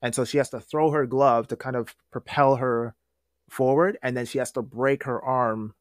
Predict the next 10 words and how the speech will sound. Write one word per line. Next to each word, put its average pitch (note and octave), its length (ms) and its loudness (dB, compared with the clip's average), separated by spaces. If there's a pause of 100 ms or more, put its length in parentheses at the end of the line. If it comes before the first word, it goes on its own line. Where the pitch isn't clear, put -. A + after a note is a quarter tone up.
(360)
off A2+ 460 0 (320)
to - 60 -6
continue B2+ 840 0
the D#3 160 2
momentum D3 680 2
to - 100 -8
get A#2 220 -2
back A#2+ 260 2
to B2 140 -6
her, A2+ 420 -4